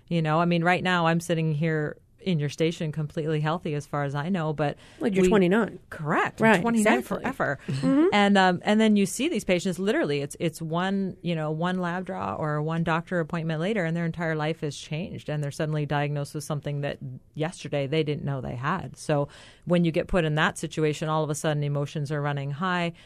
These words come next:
Speaker 1: You wanna think about, you know, the positive side. You don't wanna necessarily hear about advanced care planning discussions at that point, because then you get paranoid and you think, "Do they know something I don't know? Am I terminal? Am I this?" So it's really nice to have these discussions and these documents, you know, filled out long before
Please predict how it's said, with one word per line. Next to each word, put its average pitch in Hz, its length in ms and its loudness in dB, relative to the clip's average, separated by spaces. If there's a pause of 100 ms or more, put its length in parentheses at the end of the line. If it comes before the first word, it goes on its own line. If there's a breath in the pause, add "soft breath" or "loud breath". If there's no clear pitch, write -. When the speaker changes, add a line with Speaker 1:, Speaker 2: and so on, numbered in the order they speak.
Speaker 1:
You 160 140 -2
wanna 156 200 0
think 156 300 -4
about, 143 420 -4
you 165 140 -4
know, - 300 -8 (220)
the 156 100 -4
positive 175 540 -2
side. 143 260 -2
You 147 80 -4
don't 160 160 -2
wanna 151 160 0
necessarily 147 460 -4
hear 170 240 -4
about 135 240 -4
advanced 135 320 -6
care 139 100 -6
planning 143 300 -6
discussions 143 480 -8
at 139 100 -6
that 147 200 -4
point, 143 240 -8
because 147 240 -6
then 147 140 0
you 139 60 -6
get - 160 -10
paranoid 156 460 -4
and 135 80 -10
you - 60 -6
think, 147 200 -8
"Do 156 80 -8
they - 120 -4
know 196 120 -4
something - 340 -6
I 110 120 -2
don't 226 160 -4
know? 220 200 -4
Am 196 120 0
I 143 60 -2
terminal? 220 400 -2
Am 160 100 -2
I 143 80 -4
this?" 220 240 -6
So 151 240 -2 (360 soft breath)
it's - 240 -6
really 240 220 4
nice 170 300 2
to 170 100 -2
have 160 140 0
these 143 160 -4
discussions 151 500 -2
and 151 100 -4
these 139 100 -4
documents, 143 600 -6
you 156 120 -4
know, 131 160 -6
filled 139 320 -4
out 131 200 -4
long 131 220 -2
before 135 540 -4